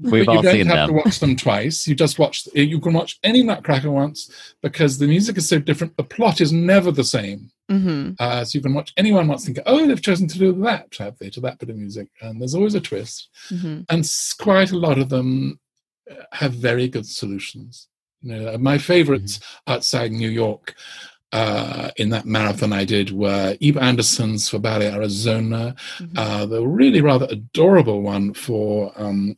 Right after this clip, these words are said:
Speaker 2: Richmond Ballet
Speaker 1: Mm-hmm.
Speaker 2: and Virginia. And, oh, what was my third? Oh, the old one. It may be America's oldest, um,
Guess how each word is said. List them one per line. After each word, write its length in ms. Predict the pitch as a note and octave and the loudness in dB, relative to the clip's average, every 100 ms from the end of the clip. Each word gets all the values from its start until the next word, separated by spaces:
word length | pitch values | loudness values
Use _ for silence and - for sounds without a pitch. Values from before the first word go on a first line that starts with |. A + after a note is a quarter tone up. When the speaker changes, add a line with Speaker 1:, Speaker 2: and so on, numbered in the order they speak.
| - | -10
Speaker 2:
Richmond 600 | G2 B2 - - G2 - | 0 0 2 -4 -6 -6
Ballet 420 | G2+ F#2+ A2 C#3+ _ _ - | -6 -4 -6 -8 _ _ -10
Speaker 1:
Mm-hmm. 240 | G2+ G2+ A2 - | -8 -8 -12 -6
Speaker 2:
and 120 | G#2+ | -2
Virginia. 640 | G#2 G#2 G#2+ G#2 G#2+ B2+ - _ _ _ _ - | -2 0 2 2 0 -4 -8 _ _ _ _ -2
And, 580 | A#2 A2+ A2 G#2+ G#2+ A#2 | 0 2 -2 -4 -6 -6
oh, 60 | B2 | -6
what 180 | D#3+ D#3+ | -4 -4
was 160 | C3 | -2
my 120 | B2 | -2
third? 280 | A2+ A2+ A#2+ | -2 -2 0
Oh, 180 | B3+ A#3+ | 2 4
the 120 | A3 | 4
old 400 | G#3+ G3 A3+ G3+ | 4 4 2 2
one. 240 | D3 A2+ A2 | -2 -4 -6
It 120 | C3 | 0
may 200 | D#3+ G3+ | 4 6
be 80 | G#3 | 6
America's 460 | E3+ E3 D#3 C#3+ - | 6 4 4 2 0
oldest, 640 | C#3+ C#3 E3 D#3+ - - | -2 0 -2 -4 -10 -10
um, 440 | C#3 C#3+ C#3 C#3 | -6 -4 -2 -2